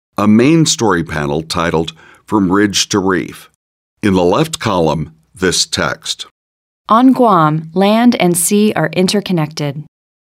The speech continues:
Speaker 2: Fresh water flows from high ridges down to low-lying areas and out onto coral reefs. Water evaporates from the sea and rains down upon the island, beginning the cycle again.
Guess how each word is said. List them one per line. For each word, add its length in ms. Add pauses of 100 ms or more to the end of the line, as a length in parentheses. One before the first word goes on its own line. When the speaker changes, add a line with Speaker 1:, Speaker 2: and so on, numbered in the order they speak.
(140)
Speaker 2:
Fresh 400
water 340
flows 400
from 180
high 240
ridges 540
down 340
to 120
low-lying 680
areas 460
and 220
out 320
onto 200
coral 360
reefs. 460 (420)
Water 340
evaporates 600
from 180
the 80
sea 500
and 200
rains 300
down 300
upon 300
the 120
island, 460 (140)
beginning 400
the 80
cycle 400
again. 480